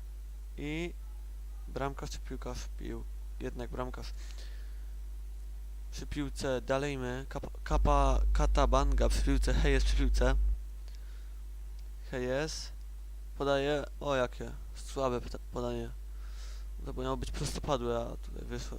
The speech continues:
wyszło takie jakieś dziwne to podanie. Oj,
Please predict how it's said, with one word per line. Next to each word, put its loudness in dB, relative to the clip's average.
wyszło -8
takie -8
jakieś -8
dziwne -8
to -8
podanie. -8
Oj, -8